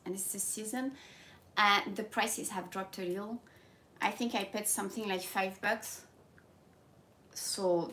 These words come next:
daijoubu. They were still, like, eight bucks about a week ago, so.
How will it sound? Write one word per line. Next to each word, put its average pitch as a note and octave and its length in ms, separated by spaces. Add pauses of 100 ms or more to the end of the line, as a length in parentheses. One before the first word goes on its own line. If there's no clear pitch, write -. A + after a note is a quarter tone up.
daijoubu. F3 680
They F#3+ 340 (240)
were G3 240
still, G3+ 400
like, F3 200 (120)
eight F#3 300
bucks - 480 (1200)
about F3+ 340
a F3+ 60
week F3 300
ago, F3 320
so. - 480